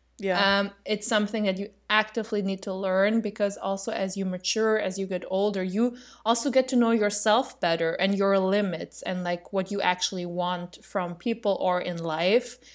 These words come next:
Speaker 2: And it always changes. So also boundaries always change.
Speaker 1: Mm-hmm.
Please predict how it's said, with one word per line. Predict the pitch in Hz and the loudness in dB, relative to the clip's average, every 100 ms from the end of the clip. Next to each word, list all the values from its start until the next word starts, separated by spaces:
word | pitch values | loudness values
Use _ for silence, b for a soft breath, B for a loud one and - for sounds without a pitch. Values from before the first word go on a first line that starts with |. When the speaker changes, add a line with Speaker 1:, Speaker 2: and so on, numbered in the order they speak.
| b | b
Speaker 2:
And | 208 | 2
it | 208 208 | 2 6
always | 247 240 226 - | 6 8 4 0
changes. | - 233 240 208 160 - | 4 6 6 6 0 -2
So | - | -2
also | 175 190 240 | -2 0 0
boundaries | 185 208 302 285 175 156 165 - | 4 4 6 4 0 -2 -4 0
always | 208 180 170 165 | 2 2 0 -4
change. | - - 185 147 - - - - _ _ _ _ _ | -6 -2 -2 -2 -6 -8 -8 -8 _ _ _ _ _
Speaker 1:
Mm-hmm. | 220 220 208 | -6 -4 -4